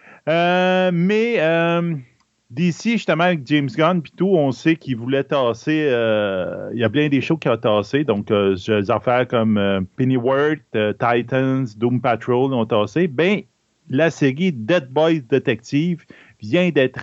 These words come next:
rachetée par Netflix. Donc, Netflix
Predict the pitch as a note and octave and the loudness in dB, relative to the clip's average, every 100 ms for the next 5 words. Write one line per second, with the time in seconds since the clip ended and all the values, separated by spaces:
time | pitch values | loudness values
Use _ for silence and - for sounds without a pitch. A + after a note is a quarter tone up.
0 | - F3 - - E3 E3 - _ E3+ F3 | -2 0 0 -2 0 0 -4 _ 0 0
1 | D3 C3 B2+ - A#2+ A2 - - _ _ | 2 -2 -2 -4 -4 -4 -8 -20 _ _
2 | - - - - C3 C3 D3+ D3+ - F#3 | -20 -20 -12 -2 0 0 0 -2 -2 -2
3 | F#3 - | -4 -20